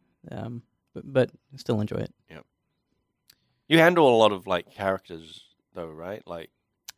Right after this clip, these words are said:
Speaker 1: Uh, no, not
Speaker 2: No?
Speaker 1: at all.
Speaker 2: Oh.
Speaker 1: What do you mean, like, making characters?
Speaker 2: No, not, not, like, overseeing characters get made, I thought.
Speaker 1: Uh, yeah, there was a lot of, um, I think early, I, I can't even talk about some of the stuff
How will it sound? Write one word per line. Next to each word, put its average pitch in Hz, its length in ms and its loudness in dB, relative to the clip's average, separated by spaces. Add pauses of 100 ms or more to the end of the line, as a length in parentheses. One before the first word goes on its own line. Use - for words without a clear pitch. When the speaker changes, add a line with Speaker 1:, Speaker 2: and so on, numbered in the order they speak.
(140)
Speaker 1:
Uh, 123 320 2 (180)
no, 123 300 -4 (120)
not 135 120 -2
Speaker 2:
No? 120 100 2
Speaker 1:
at 123 60 4
all. 117 120 -4 (200)
Speaker 2:
Oh. - 100 -14
Speaker 1:
What 143 100 2
do 143 60 4
you 147 60 4
mean, 123 140 4
like, 113 160 -2
making 123 280 -2
characters? 214 380 -4 (100)
Speaker 2:
No, 135 180 8
not, 127 200 2 (200)
not, 127 280 -2
like, 110 180 4
overseeing 95 760 -2 (960)
characters 87 500 -8
get 95 160 -12
made, 92 240 -8
I 76 60 -16
thought. 80 300 -16 (800)
Speaker 1:
Uh, 147 300 4
yeah, 151 220 6
there 165 120 8
was 180 160 4
a 160 60 -2
lot 143 160 6
of, 123 160 0
um, 117 380 -2 (300)
I 143 120 2
think 196 360 -4
early, 147 720 0 (140)
I, 123 220 4
I 131 100 2
can't 120 280 0
even 110 240 -6 (100)
talk 113 180 -4
about 117 240 -4
some 117 180 -8
of 117 80 -6
the 117 60 -6
stuff - 260 -6